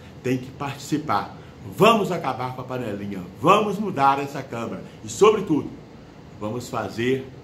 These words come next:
um parlamento diferente, um parlamento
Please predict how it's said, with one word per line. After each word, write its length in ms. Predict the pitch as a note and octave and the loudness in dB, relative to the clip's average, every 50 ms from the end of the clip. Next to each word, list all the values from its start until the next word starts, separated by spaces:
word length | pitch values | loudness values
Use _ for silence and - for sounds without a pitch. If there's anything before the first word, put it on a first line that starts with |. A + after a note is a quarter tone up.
| - - - - - - - G2 | -18 -18 -20 -18 -18 -18 -16 -14
um 120 | F#2 - - | -14 -4 -2
parlamento 640 | B2 A#2+ B2+ C3 A2+ G2+ A2 B2 C3 C3+ B2+ - | -2 0 0 -2 -2 -2 0 0 0 0 -2 -6
diferente, 640 | G#2 C3 C#3 - - D3 A2 G2+ G2 F#2 - - - - - - - - - - - | -6 -6 -4 -2 0 0 0 0 -2 -4 -8 -10 -14 -16 -18 -18 -18 -18 -14 -12 -12
um 40 | F#2 - - | -12 0 2
parlamento 560 | C3 C3 C3 B2+ A2 G#2 G#2 G#2+ A2 A#2 | 4 4 4 2 0 -2 -4 -4 -4 -6